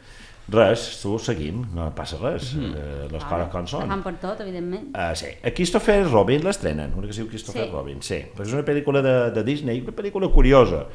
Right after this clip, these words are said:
Speaker 1: A més, amb en Ewan McGregor, que és un actor que m'agrada molt.
Speaker 3: Mm.
Speaker 1: Eh, un nin que s'embar-, que se va embarcar en moltes aventures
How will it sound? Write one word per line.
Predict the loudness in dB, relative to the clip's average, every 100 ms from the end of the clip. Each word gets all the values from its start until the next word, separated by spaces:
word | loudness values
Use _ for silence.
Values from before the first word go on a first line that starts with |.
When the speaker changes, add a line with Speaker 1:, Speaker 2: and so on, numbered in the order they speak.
| -6
Speaker 1:
A | 0
més, | 2 4
amb | 4 2
en | 2 2
Ewan | 2 2
McGregor, | 2 4 6 6 2
que | -2
és | -6
un |
actor | -6 -6
que | -6
m'agrada | -4 -2 -2 0
molt. | 4 2 0 -12 -14
Speaker 3:
Mm. | -12 -12 -18 -14 0
Speaker 1:
Eh, | 4 6 8 6 4 2
un | 0 4
nin | 4 4 4 2
que | 0
s'embar-, | 0 2 4 4 2
que | -2
se | 4
va | 4 6 4 4 4
embarcar | 4 0 4 4 4
en | 2
moltes | 2 0 -2
aventures | -2 -2 -2 -2